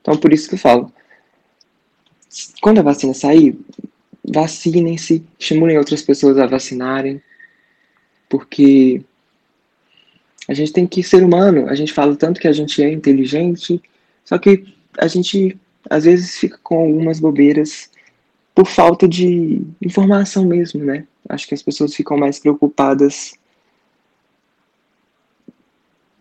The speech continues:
com, no caso da vacina, por falta de informação, né? E por receber, às vezes, informação incorreta, receber mentiras.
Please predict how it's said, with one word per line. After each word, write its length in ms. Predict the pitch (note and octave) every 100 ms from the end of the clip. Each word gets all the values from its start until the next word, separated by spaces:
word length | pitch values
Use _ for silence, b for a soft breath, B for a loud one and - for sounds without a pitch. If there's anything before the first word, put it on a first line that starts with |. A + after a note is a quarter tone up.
| - _
com, 220 | - C3 C3
no 100 | C3
caso 300 | C3+ B2+ B2
da 140 | B2+
vacina, 380 | C3 C#3 F#3 G#3
por 200 | G#3+ A#3
falta 280 | A#3 G#3+ F#3+
de 120 | D#3+
informação, 760 | D3+ D3 C#3 C3 - B2+ A#2+ - -
né? 260 | - C3 D3 _ _ _ _ _ _ -
E 200 | C#3+ C#3+
por 320 | - D3 C#3+
receber, 420 | D3+ D#3 D#3 D3+
às 140 | D#3
vezes, 120 | D#3 D#3
informação 680 | D#3 D#3 D3+ D3 D3+ D#3
incorreta, 600 | D3+ - C3 C3+ - - _ _ _ _ _ _ _ _
receber 300 | - C3+ B2+
mentiras. 720 | C3+ C#3+ - C#3+ C#3 C#3 -